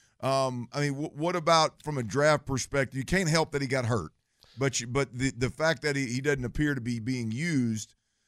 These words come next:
uh, in, in a way that'd be ideal for a number three overall pick. Wh-, where, where, where's your mind on that from a Nick Caserio's perspective?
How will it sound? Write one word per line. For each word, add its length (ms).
uh, 280
in, 160
in 120
a 80
way 220
that'd 160
be 140
ideal 420
for 140
a 40
number 200
three 220
overall 380
pick. 280
Wh-, 160
where, 200
where, 300
where's 180
your 100
mind 280
on 140
that 180
from 100
a 40
Nick 200
Caserio's 420
perspective? 480